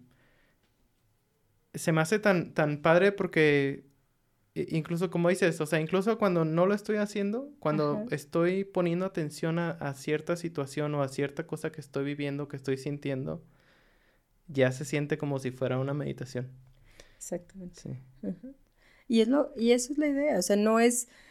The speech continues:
Speaker 2: vestirte de blanco, ir al yoga, este, hacer om, ¿no? Con, no,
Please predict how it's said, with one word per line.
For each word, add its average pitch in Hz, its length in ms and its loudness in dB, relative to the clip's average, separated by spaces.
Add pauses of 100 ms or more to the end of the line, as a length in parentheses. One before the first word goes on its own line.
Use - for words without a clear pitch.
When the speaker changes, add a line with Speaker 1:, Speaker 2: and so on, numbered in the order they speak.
(220)
Speaker 2:
vestirte 214 540 4
de 226 80 8
blanco, 190 640 6
ir 190 160 6
al 190 140 6
yoga, 185 640 4
este, 165 920 0 (120)
hacer 170 300 2
om, 180 560 2
¿no? 180 160 0
Con, 180 240 2
no, 165 160 2